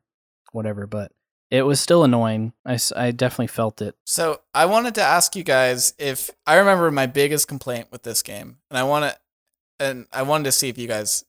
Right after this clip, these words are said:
Speaker 2: uh, picked up on it. Um, there's a lot of cutscenes in this game, right?
Speaker 1: <laughs> Quote unquote, yeah. The,
Speaker 2: Yeah.
Speaker 1: the, there's, like, the, they've been doing this f-, fake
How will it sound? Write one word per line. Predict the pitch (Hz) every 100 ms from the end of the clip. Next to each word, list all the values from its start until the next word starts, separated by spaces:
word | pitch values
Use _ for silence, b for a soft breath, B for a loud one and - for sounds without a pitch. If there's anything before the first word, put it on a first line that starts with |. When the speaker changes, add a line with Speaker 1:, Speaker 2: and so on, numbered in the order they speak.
| -
Speaker 2:
uh, | 110 101 92 _ -
picked | 123 117
up | 101
on | 95 107
it. | 80 _
Um, | - 120 110 104 127 _ _ _ _
there's | - 135
a |
lot | 135 151
of |
cutscenes | - 143 - 127 104 127 - - _
in | 135
this | 117
game, | - 117 117
right? | 127 135 - _ _ _
Speaker 1:
<laughs> | - 139 - 208 - B B B -
Quote | - 196
unquote, | 180 160 156 147 -
yeah. | 147 131 131 - _ -
The, | 151
Speaker 2:
Yeah. | 135
Speaker 1:
the, | 123 165
there's, | 165 175
like, | 185 170 -
the, | 165 -
they've | 147 170 170
been | 190 170
doing | 143 165 180
this | 180 165
f-, | - - -
fake | - - - 147 147 -